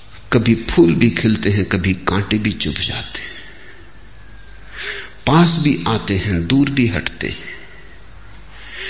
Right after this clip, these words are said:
निमंत्रण भी है, अस्वीकार भी है।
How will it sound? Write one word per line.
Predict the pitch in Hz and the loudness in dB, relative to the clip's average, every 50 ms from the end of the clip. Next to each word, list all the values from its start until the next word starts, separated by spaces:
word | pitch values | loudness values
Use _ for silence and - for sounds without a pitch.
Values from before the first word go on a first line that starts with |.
| - - - - 110 | -10 -10 -4 4 8
निमंत्रण | 120 127 139 143 147 156 185 202 190 208 208 208 190 | 10 12 12 12 12 12 10 10 8 8 8 8 8
भी | 127 117 110 90 | 8 6 4 4
है, | 87 - - - - - - - - - - - - - - - - - - - - - - - - - - - - | 2 0 -4 -6 -6 -8 -8 -10 -12 -12 -12 -14 -14 -14 -14 -16 -14 -14 -14 -14 -14 -14 -12 -10 -8 -8 -8 -4 -2
अस्वीकार | 107 104 - - 131 135 120 143 147 165 185 196 | -2 -2 0 2 4 4 6 6 6 6 6 6
भी | 175 151 113 117 90 | 4 4 4 2 2
है। | 87 - - - | 2 -2 -4 -6